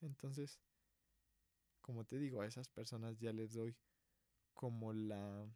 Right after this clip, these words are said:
como la segunda oportunidad de decir, "¿Le contesto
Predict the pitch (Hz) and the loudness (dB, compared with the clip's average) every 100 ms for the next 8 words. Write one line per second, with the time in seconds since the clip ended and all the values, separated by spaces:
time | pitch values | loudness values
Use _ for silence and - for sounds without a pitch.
0 | _ _ _ _ _ _ _ _ _ _ | _ _ _ _ _ _ _ _ _ _
1 | _ _ - _ _ - _ - 135 123 | _ _ -20 _ _ -20 _ -4 2 4
2 | 113 110 127 135 143 139 113 113 113 113 | 6 4 0 2 2 4 4 4 2 4
3 | 120 104 104 107 - - - - 110 110 | 4 2 0 -4 -6 -20 -18 -4 -2 0
4 | 110 147 160 - 226 | -2 0 -2 -4 -8